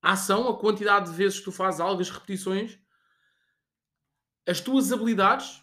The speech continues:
a tua assertividade, a tua técnica é igual aos teus resultados. Ok? Vamos imaginar um cenário de vendas. Uma pessoa que está a trabalhar num stand de carros. Uma pessoa mostra ou atende cinco clientes por dia.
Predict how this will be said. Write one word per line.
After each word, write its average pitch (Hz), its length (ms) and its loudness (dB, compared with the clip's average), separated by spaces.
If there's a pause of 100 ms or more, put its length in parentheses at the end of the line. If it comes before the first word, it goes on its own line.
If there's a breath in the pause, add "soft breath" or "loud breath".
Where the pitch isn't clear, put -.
(140)
a 175 80 -6
tua 220 280 6
assertividade, 190 720 2
a 202 40 -6
tua 202 160 2
técnica 226 640 -2 (200)
é 180 80 0
igual 190 200 4
aos 190 140 0
teus 180 120 0
resultados. 170 380 -6 (460)
Ok? 143 220 -10
Vamos 185 240 -2
imaginar 220 420 4
um 226 80 0
cenário 202 340 0
de 170 80 -6
vendas. 156 400 -2 (600)
Uma 170 160 0
pessoa 208 420 0
que 202 640 -6
está 185 220 4
a 185 40 2
trabalhar 185 320 0
num 190 140 2
stand 185 260 -2
de 165 60 -8
carros. - 360 -6 (960)
Uma 247 240 6
pessoa 262 640 2 (300)
mostra 190 800 -2 (540)
ou 165 460 -4
atende 208 480 0 (260)
cinco 214 400 -4
clientes 202 240 -2
por 180 160 -6
dia. - 260 -4